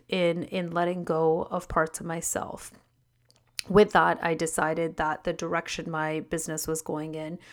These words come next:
was not fully aligned with me, and I no longer felt lit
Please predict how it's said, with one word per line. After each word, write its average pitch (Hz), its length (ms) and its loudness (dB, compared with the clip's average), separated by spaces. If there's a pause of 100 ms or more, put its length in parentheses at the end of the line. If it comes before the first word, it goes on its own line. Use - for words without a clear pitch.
(200)
was 175 260 2
not 165 480 0
fully 160 320 0
aligned 151 360 -2
with 156 100 -2
me, 156 200 -4
and 156 120 -6
I 151 280 -6 (500)
no 226 200 8
longer 170 480 2
felt 156 540 0 (680)
lit 180 500 2